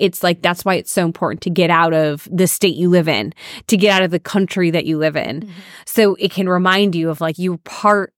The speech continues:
Speaker 1: of a bigger world. And
Speaker 2: Yeah.
Speaker 1: there are so many bigger things going on.
Speaker 2: Yeah.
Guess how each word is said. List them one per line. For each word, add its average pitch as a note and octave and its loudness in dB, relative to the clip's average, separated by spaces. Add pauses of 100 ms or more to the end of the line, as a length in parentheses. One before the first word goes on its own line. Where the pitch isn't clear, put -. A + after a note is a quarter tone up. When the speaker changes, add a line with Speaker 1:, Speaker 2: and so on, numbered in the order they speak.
Speaker 1:
of E3 -2 (640)
a F#3 2
bigger E3 2
world. - -6 (260)
And F3+ 4
Speaker 2:
Yeah. F3 6
Speaker 1:
there D#3 4
are E3+ 0
so - 0
many F3 4
bigger D#3+ 0
things D3 -4
going D3+ -4
on. D#3+ 0 (180)
Speaker 2:
Yeah. D#3 -10